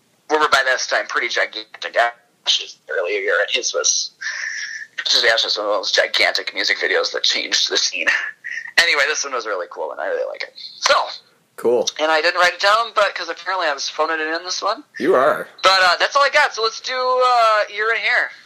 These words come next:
Speaker 2: Okay, Year in Hair, coming
Speaker 1: So,
Speaker 2: right up.
Speaker 1: Year in Hair is
Speaker 2: Nineteen eighty-one.
Speaker 1: he hasn't changed his hair much. He didn't do much in, uh,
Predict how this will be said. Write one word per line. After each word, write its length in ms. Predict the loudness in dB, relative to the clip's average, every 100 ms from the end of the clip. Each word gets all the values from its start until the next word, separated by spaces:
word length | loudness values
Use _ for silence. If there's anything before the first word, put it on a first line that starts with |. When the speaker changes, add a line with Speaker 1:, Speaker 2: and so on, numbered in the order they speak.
| 0
Speaker 2:
Okay, 400 | 2 4 2 0
Year 260 | -2 4 4
in 80 | 4
Hair, 260 | 4 2
coming 240 | 2 2 4
Speaker 1:
So, 80 | 4
Speaker 2:
right 100 | 4
up. 140 | 4
Speaker 1:
Year 140 | 0
in 60 | -4
Hair 460 | -2 0 0 0 -2
is 640 | 0 2 2 0 0 0 0
Speaker 2:
Nineteen 300 | -2 0 0
eighty-one. 480 | 2 2 2 2 0
Speaker 1:
he 60 |
hasn't 280 | -4 -6 -4
changed 320 | -2 0 0
his 140 | 0 2
hair 180 | 2
much. 460 | 2 2 2 0 -2 -6 -14 -16 -18 -14
He 100 | -10
didn't 100 | -4
do 140 | -2 2
much 340 | 2 2 2
in, 160 | 0 2
uh, 280 | 2 2